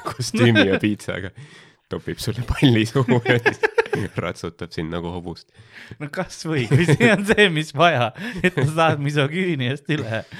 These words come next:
Speaker 2: siis palun aga. Või
Speaker 1: Jaa.
Speaker 2: versus siis see misoküünia, mis tal oli, kus ta, noh, täiesti oli naiste vastane, eks ole,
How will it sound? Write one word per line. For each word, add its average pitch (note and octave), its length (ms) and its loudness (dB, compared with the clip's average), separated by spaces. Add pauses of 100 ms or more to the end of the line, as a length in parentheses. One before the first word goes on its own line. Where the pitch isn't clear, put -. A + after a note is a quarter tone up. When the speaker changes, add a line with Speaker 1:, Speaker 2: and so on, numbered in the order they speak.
(220)
Speaker 2:
siis B2+ 280 -6
palun E3 440 0
aga. B2+ 320 0 (1500)
Või C#3 160 -6
Speaker 1:
Jaa. D3 160 -6
Speaker 2:
versus E3 340 -2
siis B2+ 160 -8
see E3 160 -4
misoküünia, A#2+ 420 -2
mis A2+ 140 -6
tal C3 300 -2
oli, G#2+ 160 -4
kus G#2 180 -8
ta, A2 100 -6
noh, G#2+ 220 -4
täiesti G#2+ 520 -4 (840)
oli G#2+ 160 -6
naiste A2 320 -6
vastane, F2+ 540 -6
eks - 180 -20
ole, F2 140 -14